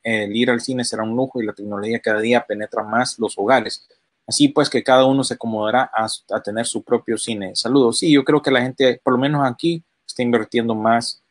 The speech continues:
en tanto en el formato físico de las películas y los televisores, eh, que están ahora más,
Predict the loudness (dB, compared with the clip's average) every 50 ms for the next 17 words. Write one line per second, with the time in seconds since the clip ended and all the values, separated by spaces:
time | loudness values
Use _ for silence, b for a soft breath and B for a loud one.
0 | _ _ _ _ _ _ -12 -8 -6 -6 -6 -6 -6 -8 -8 -6 -4 -4 -2 -4
1 | -4 -2 0 0 0 2 0 -2 -2 -2 -2 -2 0 2 2 2 4 2 0 4
2 | 4 4 4 4 2 -2 -2 0 2 2 4 2 2 0 0 2 2 2 0 0
3 | -2 0 0 0 -2 -4 -8 -12 -12 _ _ -10 -8 -6 -4 -2 -2 0 0 -2
4 | -2 -2 -2 -2 -2 -2 -2 0 2 4 4 4 2 -2 -2 -4 -4 -4 -6 -12
5 | _ -10 -6 -4 -2 -2 -2 -2 -2 -4 -6 -4 0 2 2 2 2 2 2 2
6 | 2 4 4 4 4 4 2 2 2 0 0 0 0 -4 -6 -8